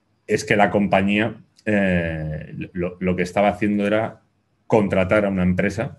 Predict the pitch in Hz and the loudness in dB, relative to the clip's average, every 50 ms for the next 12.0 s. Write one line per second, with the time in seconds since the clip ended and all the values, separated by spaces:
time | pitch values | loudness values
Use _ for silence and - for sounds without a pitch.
0 | _ - 90 80 78 87 85 90 98 - - - - 87 82 80 78 78 76 76 | _ -12 -12 -8 -6 -6 -4 -4 -4 -4 -6 -8 -10 -8 -8 -6 -6 -6 -8 -8
1 | - - - - - - _ _ _ _ - - - - - - 82 80 - - | -12 -14 -18 -20 -20 -20 _ _ _ _ -20 -14 -8 -6 -6 -6 -6 -10 -12 -14
2 | - - - - - - - _ _ _ _ - - - - 92 - 87 82 90 | -14 -18 -20 -20 -20 -20 -20 _ _ _ _ -20 -14 -12 -10 -8 -8 -6 -6 -6
3 | 90 - 92 90 - 104 95 92 90 - 90 85 85 85 87 90 98 95 90 90 | -6 -4 -6 -4 -4 -2 -4 -4 -4 -4 -6 -6 -4 -2 -2 0 0 0 -2 -4
4 | - - - - - - - _ _ - - 101 95 95 95 95 92 98 110 107 | -10 -16 -20 -20 -20 -20 -20 _ _ 0 0 2 2 2 2 2 2 2 4 4
5 | 107 113 110 110 113 104 98 98 95 92 90 92 - 90 92 104 107 98 98 107 | 4 4 2 2 2 0 2 2 0 -2 -2 -2 -2 0 0 0 0 0 0 -2
6 | 113 - - _ _ _ _ _ _ _ _ _ _ _ _ _ _ _ _ _ | -4 -4 -12 _ _ _ _ _ _ _ _ _ _ _ _ _ _ _ _ _
7 | _ _ - - - - 113 98 98 95 95 90 - 131 131 98 90 85 - 95 | _ _ -20 -10 -4 -2 -2 0 2 2 2 2 4 2 2 4 2 0 0 0
8 | 90 104 95 131 104 87 - 80 76 - 85 78 76 76 76 76 76 78 - - | 0 2 2 2 0 0 -2 -6 -8 -8 -12 -10 -10 -10 -10 -10 -12 -12 -12 -12
9 | - - - - 82 85 92 87 80 78 123 151 151 95 90 87 87 90 90 92 | -12 -12 -10 -8 -6 -4 -4 -4 -2 2 2 2 4 2 0 0 -2 -2 -2 0
10 | 92 95 107 104 113 107 98 - - 98 98 95 95 90 90 90 87 95 90 95 | 0 0 0 0 -2 -2 -4 -4 -8 -8 -6 -4 -4 -4 -4 -4 -4 -2 -2 -2
11 | 92 - 110 101 95 92 92 98 98 92 82 - - - - 151 117 90 - | -2 0 0 0 2 2 0 0 0 -2 -2 -4 -4 0 2 2 2 2 -2